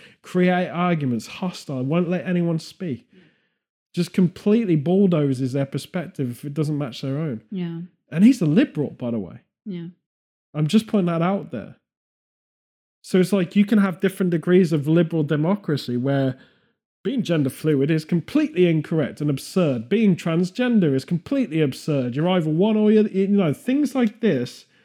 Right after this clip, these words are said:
Speaker 1: are the exact opposite of where we need to go as far as humanity.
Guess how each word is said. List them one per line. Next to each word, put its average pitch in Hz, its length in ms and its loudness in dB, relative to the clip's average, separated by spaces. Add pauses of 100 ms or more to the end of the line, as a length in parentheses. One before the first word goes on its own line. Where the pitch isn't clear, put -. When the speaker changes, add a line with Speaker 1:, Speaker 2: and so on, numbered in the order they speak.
(600)
Speaker 1:
are 175 120 -2
the 185 180 6
exact 180 520 2
opposite 131 680 -4 (480)
of 139 200 -2
where 165 220 2
we 156 100 0
need 151 220 0
to 143 80 -6
go 143 340 -2 (400)
as 151 140 -8
far 160 180 -4
as 147 120 -2
humanity. 139 580 -6